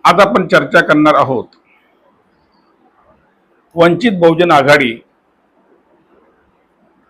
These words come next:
यांनी आयोजित केलेली आरक्षण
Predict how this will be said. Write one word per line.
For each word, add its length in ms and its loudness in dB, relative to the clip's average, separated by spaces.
यांनी 480 0
आयोजित 460 2
केलेली 380 -8
आरक्षण 540 2